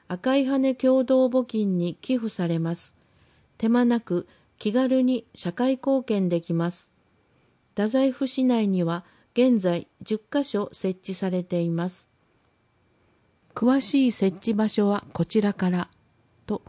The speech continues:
二次元コードが載っています。お問い合わせ、福岡県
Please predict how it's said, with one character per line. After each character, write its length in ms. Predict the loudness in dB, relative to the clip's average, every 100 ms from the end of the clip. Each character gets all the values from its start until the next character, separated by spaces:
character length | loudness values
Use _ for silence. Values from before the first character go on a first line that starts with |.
| -20 -20 _
二 120 | -4 0
次 140 | 0
元 260 | 2 0 0
コ 240 | 2 2
ー 40 |
ド 120 | 2 0
が 180 | -2
載 120 | -2 -4
っ 20 |
て 240 | _ -2
い 100 | 0
ま 220 | -2 -4
す。 220 | -6 -12 _ _ _ _ _ _ _ _ _ _ _ _ _ _ _ _ _ _
お 100 | -8
問 260 | 0 4 4
い 60 | 2
合 100 | 0
わ 120 | -4
せ、 280 | -4 -8 -8 _ _ _ _
福 280 | -8 0
岡 320 | 2 2 0 0
県 320 | -2 -2